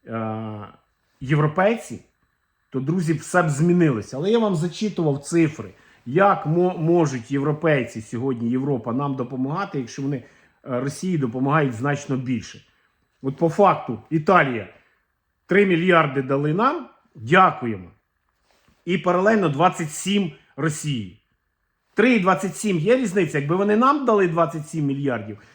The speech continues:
ну, ви скажете так, що вони купляють, е, енергію, вона їм, воно їм потрібно, це їхні права. І мож-, якщо так, ми ж не маємо нічого проти.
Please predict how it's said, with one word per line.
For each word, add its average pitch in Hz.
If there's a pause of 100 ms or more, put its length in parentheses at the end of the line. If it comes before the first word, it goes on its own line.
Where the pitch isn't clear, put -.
(160)
ну, 202
ви 190
скажете 208
так, 135
що 151 (300)
вони 196
купляють, 160
е, 147
енергію, 170
вона 156
їм, 147
воно 156
їм 160
потрібно, 160
це 151
їхні 180
права. 170
І -
мож-, 156 (380)
якщо 208 (140)
так, 233
ми 151
ж 151
не 180
маємо 196
нічого 156
проти. 113